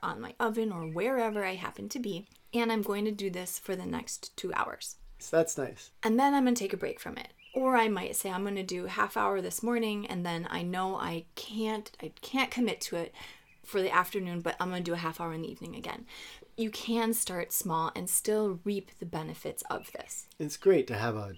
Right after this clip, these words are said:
Speaker 2: timeline on it like that. The first time I did it, I did it for one day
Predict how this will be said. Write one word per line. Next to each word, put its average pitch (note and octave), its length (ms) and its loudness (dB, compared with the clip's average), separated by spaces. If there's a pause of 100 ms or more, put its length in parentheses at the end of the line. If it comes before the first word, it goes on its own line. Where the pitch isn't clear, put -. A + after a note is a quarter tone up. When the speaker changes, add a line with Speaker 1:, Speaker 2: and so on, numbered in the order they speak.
(120)
Speaker 2:
timeline F#2+ 540 -6
on F#2+ 100 -12
it - 100 -14
like - 200 -14
that. - 300 -14
The A#2 80 -10
first C#3 200 0
time C#3 160 2
I B2 60 4
did B2+ 180 6
it, C3 100 4
I A#2 40 -6
did G#2+ 220 -2
it A#2+ 100 -10 (180)
for A2 140 -4
one G#2+ 360 -4
day G2 280 -8